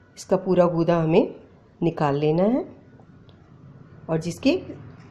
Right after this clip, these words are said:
ऐसे टुकड़े लगाने से क्या होता है, ये पूरा पूरा आ जाता है और इसके छोटे छोटे टुकड़े बन जाते हैं। हमें छोटे छोटे pieces चाहिए,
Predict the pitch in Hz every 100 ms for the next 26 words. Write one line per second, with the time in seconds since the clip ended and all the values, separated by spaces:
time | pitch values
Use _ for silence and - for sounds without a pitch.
0 | - - 214 - 285 285 269 285 269 277
1 | 277 277 285 294 214 202 202 208 214 320
2 | 508 - - - - - - - 208 208
3 | 214 220 208 269 - - - - - -
4 | - - - - - - 180 180 170 147
5 | 151 143 143 143 - - - 190 277 269
6 | 233 226 - 208 254 - - 202 180 160
7 | 156 151 214 240 262 269 233 208 240 226
8 | - 196 226 208 160 135 147